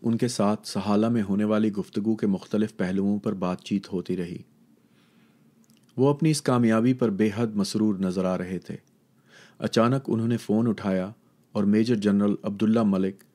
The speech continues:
सीजीएस बराए चीफ of आर्मी स्टाफ को बुलाने का हुक्म दिया। जनरल मलिक पहुंचे तो मिस्टर भुट्टो ने बगैर किसी तरमीम या इजाफे के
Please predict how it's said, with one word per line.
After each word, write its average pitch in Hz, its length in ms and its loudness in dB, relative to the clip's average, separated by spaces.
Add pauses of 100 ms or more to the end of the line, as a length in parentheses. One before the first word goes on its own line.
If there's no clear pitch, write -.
(180)
सीजीएस 117 720 0
बराए 101 280 2
चीफ 104 320 -4
of 98 80 -4 (120)
आर्मी 101 260 -2
स्टाफ 101 440 -4
को 95 300 -4 (280)
बुलाने 98 320 0
का 92 100 -6
हुक्म 92 340 -6
दिया। - 220 -10 (1200)
जनरल 120 360 0
मलिक 110 380 2
पहुंचे 98 420 -2 (160)
तो 104 60 -4
मिस्टर 110 280 -2
भुट्टो 101 380 -2
ने 113 100 0
बगैर 104 320 2
किसी 101 280 -4
तरमीम 101 460 0
या 101 120 2
इजाफे 98 440 0
के 92 260 -4